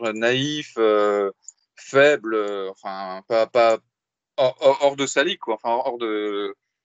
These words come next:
enfin, ouais, trop, très, très loin de, de son, du niveau, euh, nécessaire pour pouvoir, euh, concurrencer ce, cette machine-là. On a même l'impression quelque part que la deuxième mi-temps, euh, Chelsea a, a, a géré, a joué un peu pépère. Euh, bon, ils ont failli quand même rajouter des buts par, euh,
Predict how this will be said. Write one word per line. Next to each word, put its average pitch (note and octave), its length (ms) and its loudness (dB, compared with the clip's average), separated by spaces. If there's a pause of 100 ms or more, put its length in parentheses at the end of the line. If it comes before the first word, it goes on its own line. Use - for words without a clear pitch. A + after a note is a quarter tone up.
(400)
enfin, G2+ 320 -6 (140)
ouais, A#2 200 2
trop, - 160 -6
très, G3 200 0
très - 160 0
loin D#3+ 180 2
de, C3 200 -2
de B2 120 -12
son, C3 200 -12
du B2+ 300 -12
niveau, C3+ 400 2
euh, A2 240 4
nécessaire A#2 440 -4
pour - 100 -10
pouvoir, A#2+ 320 -4
euh, G2+ 240 -2 (300)
concurrencer B2 520 -4
ce, A2+ 200 -2
cette A2+ 240 -6
machine-là. C#3 420 0 (340)
On B2+ 100 -2
a C3 60 2
même D3 200 0
l'impression C#3 380 -4
quelque B2+ 200 -4
part D3+ 240 0
que D3 100 -12
la A2+ 300 0
deuxième A#2+ 280 -6
mi-temps, C#3 460 -2
euh, G#2+ 160 -4
Chelsea A#2+ 460 -2
a, G2+ 380 -2 (580)
a, A2 240 0 (640)
a G#2+ 80 -6
géré, A#2 340 0
a G#2 60 -2
joué A2+ 180 -6
un A2 80 -2
peu B2 160 -6
pépère. D3 420 2
Euh, G#2 200 -4
bon, A2+ 160 -12 (240)
ils G2 240 -16
ont A2 40 -10
failli B2+ 360 -2
quand B2+ 80 2
même A#2 160 0
rajouter A#2 400 -6
des A2+ 100 -6
buts B2 260 -8
par, A2 220 0
euh, G2 220 -2